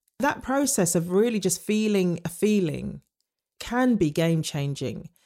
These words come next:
because then you'll see that it doesn't hurt as much. What sometimes creates the pain of feeling quote unquote negative emotions is the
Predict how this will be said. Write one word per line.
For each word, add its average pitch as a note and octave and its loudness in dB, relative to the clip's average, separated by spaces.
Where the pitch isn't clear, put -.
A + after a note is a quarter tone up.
because F#3 4
then G3+ 6
you'll G3+ 4
see F#3+ 2
that F3 -4
it E3 -6
doesn't F#3+ -2
hurt F#3 -6
as D#3+ -4
much. - -4
What - -4
sometimes G#3+ 2
creates D#3+ -2
the D3 -4
pain D#3 -2
of D3+ -2
feeling D#3 0
quote - -2
unquote D#3+ -4
negative D#3+ -2
emotions D3+ -4
is D#3+ 0
the E3 0